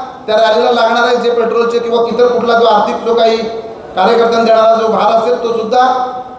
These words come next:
त्या ठिकाणी आमच्या उपस्थितीत त्या ठिकाणी मोठेपणा म्हणून तुम्हाला तुमच्या हस्ते त्या ठिकाणी करण्यात आला,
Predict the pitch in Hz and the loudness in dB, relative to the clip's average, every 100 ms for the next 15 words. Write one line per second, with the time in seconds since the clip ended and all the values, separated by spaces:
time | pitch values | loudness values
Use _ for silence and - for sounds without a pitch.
0 | - 226 226 233 233 247 208 202 240 240 | 0 0 2 0 0 0 0 0 0 2
1 | 240 - - 208 247 240 240 247 247 226 | 0 -2 -8 -8 -2 -2 0 -2 2 0
2 | 233 240 254 254 - - 175 202 262 269 | 2 0 -2 -4 -10 -8 -2 2 4 2
3 | 254 247 254 240 247 240 240 247 214 233 | 2 0 0 2 2 2 0 0 0 0
4 | 226 220 208 214 - 202 208 208 170 - | 0 0 0 -2 -2 0 0 0 0 0
5 | - | -4